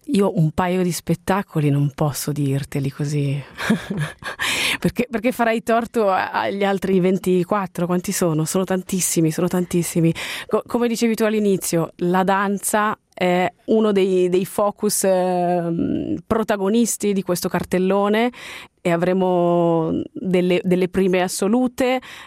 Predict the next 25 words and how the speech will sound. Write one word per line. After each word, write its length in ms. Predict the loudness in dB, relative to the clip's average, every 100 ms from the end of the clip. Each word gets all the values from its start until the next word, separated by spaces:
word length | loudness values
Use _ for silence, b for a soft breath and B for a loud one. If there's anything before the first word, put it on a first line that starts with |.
| -2
penso 380 | 0 2 2
a 100 | 2
Elements, 720 | 2 2 2 2 0 0 2 0 B B B _
penso 920 | -2 0 0 2 2 2 0 0 -2 B -4
alla 160 | -2
prima 200 | 0 0
di 100 | 0
corde, 640 | 0 0 0 -2 -2 -2 -4
che, 400 | -4 0 2 0
eh, 240 | -2 -8 -8
speriamo 640 | -10 -4 0 2 0 -2
che 100 | -4
il 200 | -4 -4
tempo 760 | -2 2 2 2 2 2 4 2 0 -4 -10
ci 160 | -8 -4
darà 240 | 0 0
la 120 | 0
possibilità 800 | -4 -8 -4 -4 -2 -4 -2 0
di 120 | 0
fare 380 | 0 0 2 0
perché 220 | -2 -4
sarà 220 | -2 -2
Villa 220 | 0 0 2
dei 140 | 0
Cedri, 520 | 2 0 2 2 0